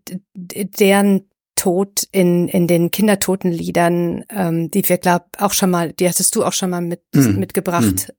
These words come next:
Speaker 1: ähm, festgehalten, wirklich erschütternd festgehalten. Ähm, auch da ist das Besondere immer diese, diese sch-, sch-, sprachliche Virtuosität und die Gefühle und Emotionen, die er damit,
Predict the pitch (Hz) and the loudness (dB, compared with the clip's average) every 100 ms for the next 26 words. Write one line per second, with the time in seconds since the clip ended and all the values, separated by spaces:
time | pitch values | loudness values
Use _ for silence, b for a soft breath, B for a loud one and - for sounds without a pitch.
0 | - 180 175 175 B B B B - - | -4 -2 -2 -4 B B B B -4 -2
1 | 208 - 196 180 196 - - - - - | -2 -2 -2 -2 -4 -10 -6 -2 2 2
2 | 262 208 196 196 - _ - - - 202 | 0 -2 -4 -6 -12 _ -4 -2 0 -2
3 | - 175 165 160 170 170 156 - 180 165 | -2 -6 -8 -8 -8 -8 -10 -8 -6 -6
4 | 165 B B B B B B B _ - | -8 B B B B B B B _ -6
5 | - 240 240 240 - _ _ _ - - | 0 2 2 -4 -14 _ _ _ -20 -20
6 | - - 233 - 220 - 208 214 233 233 | -20 -6 -4 0 -2 0 0 2 2 2
7 | 208 196 220 240 233 208 202 196 180 - | 2 0 0 2 2 2 2 0 -2 -6
8 | - 190 - 196 185 180 - 185 190 - | -12 -14 -6 -2 -2 -2 -4 -4 0 0
9 | - _ - - - _ - - - 247 | -2 _ -12 -10 -10 _ -2 -2 0 0
10 | 247 233 - 196 202 - - 196 190 - | 0 0 0 0 -2 -2 -4 -4 -4 -2
11 | 208 208 202 - - _ _ _ _ _ | 0 0 0 -4 -4 _ _ _ _ _
12 | _ _ _ _ _ _ 269 233 208 - | _ _ _ _ _ _ 0 0 0 -4
13 | 190 190 180 - 202 190 151 190 185 - | -6 -2 -2 0 0 0 0 -2 -2 -2
14 | 190 180 175 170 165 165 170 - - - | 0 0 0 -2 -4 -4 -4 -2 -4 -4